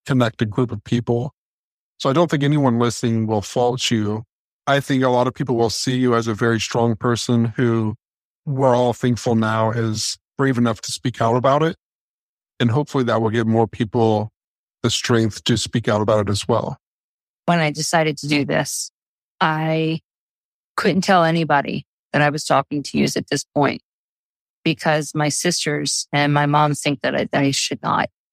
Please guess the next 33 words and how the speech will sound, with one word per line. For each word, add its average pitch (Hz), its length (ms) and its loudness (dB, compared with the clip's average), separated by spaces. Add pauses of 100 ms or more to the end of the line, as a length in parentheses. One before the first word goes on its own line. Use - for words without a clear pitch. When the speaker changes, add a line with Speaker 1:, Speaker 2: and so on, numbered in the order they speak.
(680)
Speaker 2:
They 160 140 2
believe 156 400 -2
that 160 160 -4 (100)
this 143 100 0
should - 220 -4
not 135 240 2 (720)
be 156 120 0
opened 143 340 0
up. 131 160 0 (100)
This 139 160 -4
can 151 240 -2
of 143 80 -2
worms 139 300 0
should - 180 -4
not, 123 300 0 (100)
just - 280 -4 (360)
don't 151 240 0
get 160 140 0
involved. 151 680 -4 (440)
But 151 160 -2
they 165 160 0
know 160 220 2
deep 147 220 -8
inside 139 480 -2
that 135 140 -4
it 147 80 -2
was 151 160 -4
wrong 143 300 0
as - 160 -6
well. 139 260 -2 (960)
They 185 160 2
know 139 220 -2
it. 143 140 -6